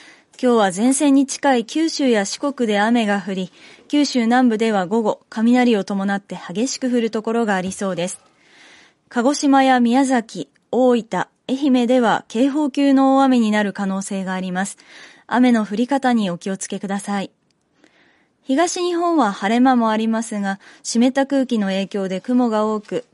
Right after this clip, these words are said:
所々で雨が降るでしょう。北日本は初め雨の降るところがあるものの、午後は高気圧に覆われて天気が回復しそうです。今日の各地の天気です。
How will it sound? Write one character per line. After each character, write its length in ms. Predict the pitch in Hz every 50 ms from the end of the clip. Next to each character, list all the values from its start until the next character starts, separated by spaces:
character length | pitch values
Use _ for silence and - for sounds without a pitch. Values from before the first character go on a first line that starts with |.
| _ -
所 340 | - 196 - 277 285 302 294
々 380 | 294 294 285 277 254 247 247
で 180 | 233 254 247 -
雨 240 | - 220 226 220 208
が 100 | 196 190
降 120 | 170 190 170
る 80 | 180
で 120 | 170 175 170
し 120 | - -
ょ 280 | 175 156 147 104 - -
う。 40 | _ _ _ _ _ _ _ _ _ _ _ _ _ _ _ _ _ _ _
北 220 | - - 320 330 330
日 140 | 339 349
本 220 | 339 349 339 330 302
は 160 | 233 185 180
初 320 | - - 226 226 277 311
め 160 | 330 330 320 320
雨 220 | 330 330 320 302
の 120 | 269 269
降 140 | 262 254 262
る 120 | 254 254 247
と 120 | 247 240
こ 140 | 247 247 240
ろ 140 | 240 240 226
が 140 | 226 214 214
あ 60 | 220
る 120 | 220 214
も 100 | 208 208
の 140 | 208 202 202
の、 160 | 208 214 208 - - - - - - _
午 140 | - 302 330
後 120 | 349 370
は 180 | 330 262 214 196
高 200 | - 247 240 240
気 140 | 247 269 247
圧 180 | 233 - 226
に 180 | 208 202 196 190
覆 120 | 190 196
わ 100 | 196 196
れ 140 | 196 196 190
て 260 | 190 - 208 190 - - -
天 160 | 220 214 202
気 160 | - 175 156
が 80 | 147 143
回 260 | - - 185 208 220
復 200 | 220 - 214 208
し 40 | -
そ 200 | - 220 208 202
う 40 |
で 160 | 170 170 180 196
す。 80 | - - - _ _ _ _ _ _ _ _ _ _ _ _ _ _ _ _ _ _ _ _ _ _ _ _ _ _ _
今 140 | - 277 262
日 40 | 254
の 120 | 247 220 208
各 220 | - 254 247 -
地 140 | - - 240
の 100 | 226 220
天 180 | 208 220 214 214
気 120 | - 196
で 120 | 196 196
す。 140 | 202 - -